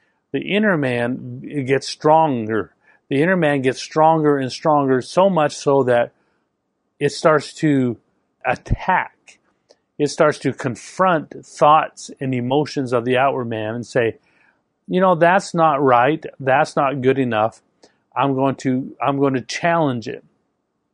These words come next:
And that's when you mortify your thoughts and your emotions of the outward man. It's not by changing them, it's by mortifying them. See, when I have a revelation, we call it,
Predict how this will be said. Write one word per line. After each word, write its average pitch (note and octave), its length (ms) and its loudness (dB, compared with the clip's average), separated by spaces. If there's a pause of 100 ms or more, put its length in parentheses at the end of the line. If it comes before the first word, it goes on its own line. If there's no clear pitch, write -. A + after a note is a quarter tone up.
(600)
And A#2+ 200 -6
that's C#3+ 280 0
when B2 160 0
you A#2+ 120 -4
mortify A#2+ 880 -2 (520)
your A#2+ 280 -4
thoughts - 640 -2 (100)
and A2+ 180 -8
your G#2 140 -4
emotions A2 720 -8
of A2+ 180 -12
the G#2+ 140 -4
outward G#2+ 360 -4
man. A2 360 -14 (800)
It's - 200 -8
not C#3+ 180 2
by E3+ 140 2
changing C#3 580 -4
them, G2+ 180 -6
it's C3+ 200 -6
by A#2+ 320 0
mortifying A#2+ 800 -2
them. - 260 -12
See, B2 280 -6 (580)
when C3 240 -2
I E3 180 4
have D#3+ 240 2
a C3+ 80 4
revelation, B2 800 0
we G#2 140 -8
call - 240 -6
it, - 140 -14